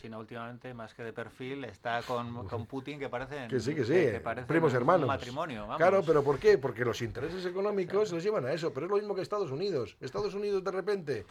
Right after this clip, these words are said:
Speaker 2: eh, parece que tiene, que el eje del mal pasa por el culo de, de Maduro, hasta que de repente tiene un conflicto, un problema, eh, petrolífero, y ahora, oye, pues igual abrimos la puerta otra vez y nos amigamos.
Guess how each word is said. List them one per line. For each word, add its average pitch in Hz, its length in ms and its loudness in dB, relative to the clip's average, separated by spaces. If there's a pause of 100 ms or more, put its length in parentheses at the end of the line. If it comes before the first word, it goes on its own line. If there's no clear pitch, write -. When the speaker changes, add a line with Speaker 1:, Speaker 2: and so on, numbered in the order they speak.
(260)
Speaker 2:
eh, 143 320 0
parece 175 320 0
que 180 160 -4
tiene, 185 380 -4
que 170 560 -4 (100)
el 165 160 -4
eje 190 200 0
del 190 140 0
mal 180 240 2
pasa 170 220 2
por 175 120 -2
el 170 120 -4
culo 185 300 0
de, 135 420 2
de 147 80 -2
Maduro, 208 520 2 (840)
hasta 131 300 2
que 131 80 2
de 135 80 2
repente 160 320 0
tiene 180 160 0
un 190 80 2
conflicto, 175 580 -4
un 156 160 -2
problema, 165 640 2
eh, 151 320 0
petrolífero, 190 720 2
y 151 140 2
ahora, 208 240 6
oye, 247 220 0
pues 180 200 -6
igual 247 300 -6
abrimos 143 400 0
la 113 120 2
puerta 110 300 -2
otra 101 160 6
vez 117 320 4
y 110 260 -10 (280)
nos 117 260 -6
amigamos. 127 720 0